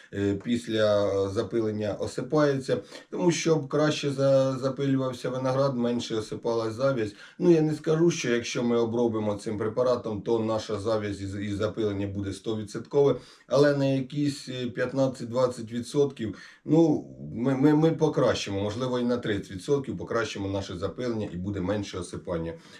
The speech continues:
Ну, для цього ми приміняємо Бороплюс. Ось такий препарат, е,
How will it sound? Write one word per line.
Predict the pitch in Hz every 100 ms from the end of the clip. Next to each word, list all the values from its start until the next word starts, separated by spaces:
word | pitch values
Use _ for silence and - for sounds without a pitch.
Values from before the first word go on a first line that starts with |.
| -
Ну, | 185 160
для | 143 143
цього | 165 147
ми | 131 131
приміняємо | 110 113 113 123 120 101 - _
Бороплюс. | 87 127 123 110 - 87 - - - _ _ - _ _ _ -
Ось | 139 139
такий | - - 113 - - _ -
препарат, | 135 - 147 165 160 143
е, | 139 127 127 123 120 117